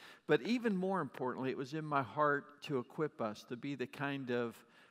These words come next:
authentic ambassadors who are compassionate and clear thinking and contagious.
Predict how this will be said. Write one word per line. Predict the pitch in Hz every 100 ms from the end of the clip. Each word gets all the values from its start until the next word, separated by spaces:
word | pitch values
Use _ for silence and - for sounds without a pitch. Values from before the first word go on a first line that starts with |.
| -
authentic | 127 127 - 160 180 180 -
ambassadors | 143 123 123 131 127 - 110 110 117 -
who | 131
are | 120
compassionate | 107 120 - 147 147 143 - 110 101 - - 113
and | 120 -
clear | - 147 147
thinking | - 139 127 - 104 95 - -
and | 123 -
contagious. | 123 - 135 135 127 117 101 - -